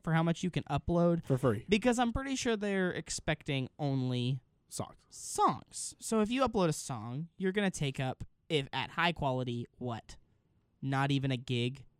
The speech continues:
Speaker 1: like
Speaker 2: A song?
Speaker 1: Yeah, not, not even a gig. You're, we, we're think, we're
Speaker 2: No.
Speaker 1: talking, like, fifty megabytes, maybe.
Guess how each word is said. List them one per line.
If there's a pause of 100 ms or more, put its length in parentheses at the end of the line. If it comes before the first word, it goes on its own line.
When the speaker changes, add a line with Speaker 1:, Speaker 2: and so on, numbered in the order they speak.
(400)
Speaker 1:
like (220)
Speaker 2:
A
song? (240)
Speaker 1:
Yeah,
not,
not
even
a
gig.
You're,
we,
we're
think,
we're
Speaker 2:
No.
Speaker 1:
talking,
like, (1300)
fifty
megabytes,
maybe.